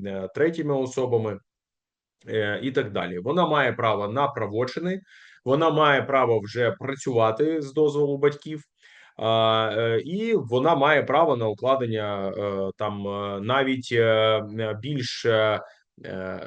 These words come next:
дрібних побутових, е, правочинів, однак, знову ж таки, з участю батьків, таких як придбання нерухомості, придбання якогось там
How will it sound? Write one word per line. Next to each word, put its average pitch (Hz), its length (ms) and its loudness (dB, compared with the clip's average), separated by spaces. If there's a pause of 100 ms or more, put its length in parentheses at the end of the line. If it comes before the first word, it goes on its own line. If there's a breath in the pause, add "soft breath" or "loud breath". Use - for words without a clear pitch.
(180)
дрібних 131 580 0
побутових, 147 720 2
е, 117 280 2
правочинів, 127 760 -2
однак, 110 300 -2
знову 113 240 0
ж - 100 -6
таки, 110 200 -8
з 98 100 -8
участю 104 380 -10
батьків, 185 480 -4
таких 131 340 -6
як 107 220 -2
придбання 107 500 -2
нерухомості, 143 720 0
придбання 107 540 -2
якогось 101 440 -4
там 98 200 -8